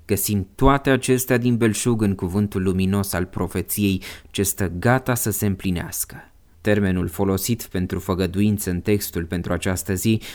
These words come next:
îl mai întâlnim o singură dată în Noul Testament, în aceeași epistolă. Dar noi, după făgăduința lui, așteptăm ceruri noi și un pământ nou.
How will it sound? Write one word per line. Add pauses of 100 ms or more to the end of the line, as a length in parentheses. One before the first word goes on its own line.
(140)
îl
mai
întâlnim
o
singură
dată
în
Noul
Testament,
în
aceeași
epistolă. (580)
Dar
noi,
după
făgăduința
lui, (260)
așteptăm
ceruri
noi
și
un
pământ
nou.